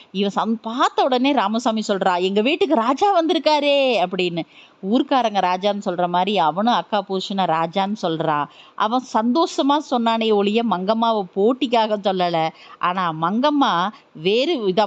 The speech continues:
போட்டியா நினைச்சுக்கிட்டு ஸ்கூல்ல நடந்த போட்டி எல்லாம் ஞாபகம் வந்துருச்சு. அவளும் தயக்கமே இல்லாம சொல்றா, "ஐயே, உங்க வீட்டுக்கு தான் ராஜா வந்திருக்காரா? ஹம், எங்க வீட்டுக்கு தான் ராஜா வந்திருக்கா. வேணா வந்து பாரு" அப்படின்னு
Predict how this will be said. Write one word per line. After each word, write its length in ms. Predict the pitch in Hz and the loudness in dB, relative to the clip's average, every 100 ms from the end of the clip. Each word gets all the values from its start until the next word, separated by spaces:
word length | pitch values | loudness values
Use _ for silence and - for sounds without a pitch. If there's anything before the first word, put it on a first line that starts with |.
| - | 2
போட்டியா 400 | 214 220 240 196 | -2 0 0 0
நினைச்சுக்கிட்டு 600 | 180 202 233 214 196 190 | 0 -2 -2 -6 -4 -6
ஸ்கூல்ல 400 | - - 233 226 | -6 -4 0 0
நடந்த 360 | 214 196 196 | 0 0 -2
போட்டி 320 | 185 185 180 180 | -2 -4 -2 -2
எல்லாம் 380 | 175 190 240 | -2 0 0
ஞாபகம் 440 | 214 180 202 202 180 | 0 0 0 -2 -4
வந்துருச்சு. 600 | 165 165 151 - 147 147 - - - | -4 -4 -6 -4 -4 -4 -8 -20 -4
அவளும் 440 | 156 180 247 330 | 0 0 0 0
தயக்கமே 640 | 190 170 202 - 240 247 277 | 0 0 -2 -2 -2 0 0
இல்லாம 360 | 247 220 208 208 - | 0 0 0 -2 -2
சொல்றா, 300 | 202 214 214 202 - _ | -2 0 0 -2 -10 _
"ஐயே, 640 | 254 277 285 269 254 254 247 _ | -4 0 0 2 0 -2 -4 _
உங்க 240 | 262 285 320 | -8 -2 0
வீட்டுக்கு 300 | 320 320 277 | 0 -2 0
தான் 100 | 339 | 2
ராஜா 320 | 247 214 226 | 2 2 0
வந்திருக்காரா? 600 | 208 190 190 202 208 226 | 0 -4 0 0 2 0
ஹம், 400 | 202 - 415 453 - _ | -2 -6 -6 -6 -8 _
எங்க 360 | 202 220 262 320 | -4 -2 0 0
வீட்டுக்கு 300 | 330 320 330 | 0 0 0
தான் 140 | 480 | 0
ராஜா 380 | 403 214 208 190 | 2 0 0 0
வந்திருக்கா. 460 | 185 180 160 170 185 - _ | 0 -2 0 0 -2 -10 _
வேணா 380 | 330 381 427 494 | 0 0 0 0
வந்து 240 | 381 320 | 2 0
பாரு" 500 | 294 285 254 233 240 240 _ _ _ | 0 0 2 2 0 -4 _ _ _
அப்படின்னு 480 | 180 180 190 180 | -4 -2 -2 -4